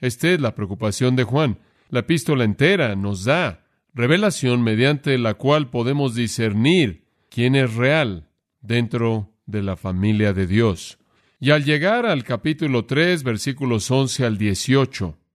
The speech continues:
llegamos al tema del amor. O mejor aún, llegamos a la prueba del amor, o la marca del amor. Aquí está uno de los factores clave determinantes de Juan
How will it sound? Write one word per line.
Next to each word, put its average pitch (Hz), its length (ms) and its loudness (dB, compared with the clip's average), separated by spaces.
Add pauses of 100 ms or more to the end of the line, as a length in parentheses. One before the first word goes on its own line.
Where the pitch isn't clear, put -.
(160)
llegamos 151 500 0
al 131 220 -2
tema 110 640 0
del 117 280 0
amor. 113 580 0 (240)
O 107 100 -6
mejor 127 260 2
aún, 131 360 2
llegamos 147 560 0
a 131 140 2
la 117 260 0
prueba 165 400 2
del 98 180 -4
amor, 92 380 -6 (260)
o 135 140 0
la 156 160 2
marca 185 500 0
del 101 200 -4
amor. 92 340 -4 (480)
Aquí 127 240 2
está 175 320 2
uno 208 320 2
de 175 100 0
los 131 260 2
factores 165 1000 0 (180)
clave 151 460 2
determinantes 127 1040 0
de 139 140 -2
Juan 92 480 -4